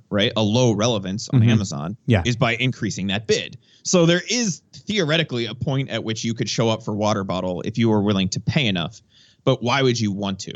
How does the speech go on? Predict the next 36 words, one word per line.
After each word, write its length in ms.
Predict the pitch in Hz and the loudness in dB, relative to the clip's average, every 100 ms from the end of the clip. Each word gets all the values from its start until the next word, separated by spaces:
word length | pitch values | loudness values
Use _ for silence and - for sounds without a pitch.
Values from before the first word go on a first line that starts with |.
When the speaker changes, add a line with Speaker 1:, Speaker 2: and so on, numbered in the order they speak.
| - | 2
Speaker 2:
Exactly. 580 | 123 107 87 - 107 - - | 4 6 2 0 -8 -12 -4
Exactly. 560 | 107 98 85 85 85 - | -2 0 -2 -4 -10 0
No, 160 | 127 120 | 6 8
that 140 | 123 | 8
makes, 200 | 117 107 - | 6 2 0
that, 200 | 120 123 | 0 4
that 100 | 117 | 4
makes 160 | 104 | 2
sense. 240 | 92 87 - - - 208 | -2 -6 -10 -16 0 6
All 80 | |
right, 160 | 180 143 | 8 8
cool. 260 | 196 147 113 | 6 6 6
So, 400 | - 196 190 185 | 6 8 8 6
okay, 320 | 185 131 110 127 | 4 4 2 0
keep, 280 | - 208 - - _ - | 2 2 -2 -18 _ -4
let, 280 | 160 170 160 | 2 4 4
let's 160 | 170 | 2
keep 180 | - 180 | 4 4
going 320 | 170 147 139 | 6 6 6
into 540 | 147 143 131 - 135 127 | 6 4 4 4 4 6
or, 120 | 120 | 4
or 220 | 113 127 | 2 0
drilling 360 | 117 127 131 127 | 2 6 8 8
into 480 | 123 - 127 117 113 | 6 4 4 4 2
the, 400 | 113 113 110 110 | 4 6 6 4
the 120 | 113 | 0
terminology 680 | - 120 113 110 110 110 113 | 0 2 4 4 4 2 2
and 120 | 110 | 2
stuff. 200 | 117 113 165 - | 2 0 -4 6
So 80 | |
let's 240 | 185 226 - | 8 8 6
talk 320 | 254 254 - | 4 4 4
about 560 | 185 170 160 156 151 151 | 4 8 8 8 6 4
the 240 | 147 143 131 | 4 4 4
ad 180 | 131 | 2
types, 400 | 110 90 - - | 2 -2 -4 -10